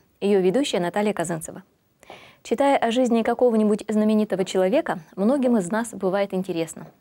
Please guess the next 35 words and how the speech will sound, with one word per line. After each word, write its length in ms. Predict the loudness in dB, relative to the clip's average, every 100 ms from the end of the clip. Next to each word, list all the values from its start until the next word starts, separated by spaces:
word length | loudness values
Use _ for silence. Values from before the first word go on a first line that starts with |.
| _ -8
а 80 | -4
каким 280 | -2 0
этот 220 | 0 -2 -4
человек 420 | -2 0 0 0
был 260 | 0 0 -2
в 120 | -2
детстве. 360 | -2 -2 -8 _ _ _ _ _ -20 -20 -12
А 80 | -4
каким 280 | -2 0 2
был 140 | 2
в 60 | 2
детстве 380 | 0 0 0 0
тот 200 | 0 0
или 240 | -2 0 0
иной 280 | 0 0 -2
святой 420 | -4 -4 -2 -4
человек? 500 | -6 -10 -10 -12 -18 _ _ _ _ -20 -20 -6
Был 160 | 0 2
ли 140 | 4
он 180 | 2 2
таким 320 | 0 -2 0
же, 160 | 0 0
как 220 | -2 -6
все 220 | -2 0
дети? 360 | 0 -2 -4 -16 _ _ -8
Бегал, 440 | -2 0 2 2
играл, 380 | 0 0 -2 -4
смеялся 640 | -4 0 2 0 -4 -12 -16 -20 -16 -2
или 280 | 2 2 0
сразу 400 | -6 -4 -2 -2
был 140 | -4
серьезным 560 | -4 0 2 0 -2 -6 _ _
и 80 | -2
молитвенно 420 | 0 0 -2 -6
настроенным? 560 | -6 -8 -10 -12 -14